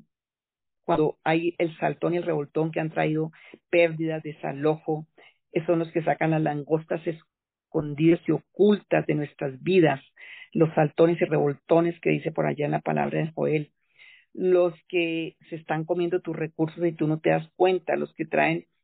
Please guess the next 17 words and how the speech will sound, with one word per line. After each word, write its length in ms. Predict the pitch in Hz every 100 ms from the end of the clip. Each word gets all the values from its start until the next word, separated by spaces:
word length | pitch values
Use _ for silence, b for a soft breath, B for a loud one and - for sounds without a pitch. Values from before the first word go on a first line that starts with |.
| _ _ _ _ _
restauración 760 | - 170 160 - 151 151 143 160
a 60 |
nuestra 360 | 165 160 - 165
vida, 280 | 156 180 160
los 180 | 147 -
que 140 | 160
traen 380 | 160 151 151 165
de 100 | 156
vuelta 440 | 143 151 156 165
todo 200 | 160 165
lo 160 | 165 165
que 100 | 160
el 60 | 151
enemigo 380 | 147 147 147
nos 180 | 165 160
ha 80 | 147
robado, 600 | 139 147 156 160 175 180